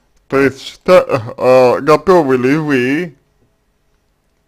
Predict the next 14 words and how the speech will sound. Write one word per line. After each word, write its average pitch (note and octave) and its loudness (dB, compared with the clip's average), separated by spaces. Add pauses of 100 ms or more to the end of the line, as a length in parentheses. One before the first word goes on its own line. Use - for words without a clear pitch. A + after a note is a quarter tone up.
(120)
э, G#2 -6 (120)
своего D3+ 2 (100)
любимого, B2+ -4 (1040)
ну, C#3 -4
либо A#2+ -2
потенциального D#3+ 0
любимого, C#3 -4
либо, A2 -6
э, G#2 -2
вообще A#2 -8
любимого C#3+ -8
человека, B2+ -6
да, C#3+ -4
неважно, A2+ -6